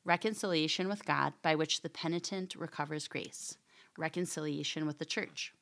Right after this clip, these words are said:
remission of the eternal punishment incurred by mortal sins, remission, at least in part, of temporal punishments resulting from sin, peace and serenity of conscience and spiritual consolation,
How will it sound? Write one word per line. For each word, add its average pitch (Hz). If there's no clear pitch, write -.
remission 196
of 151
the 160
eternal 165
punishment 151
incurred 151
by 147
mortal 143
sins, -
remission, 165
at 156
least 165
in 214
part, 151
of 165
temporal 196
punishments 143
resulting 143
from 143
sin, 147
peace 220
and 165
serenity 160
of 180
conscience 147
and 160
spiritual 156
consolation, 147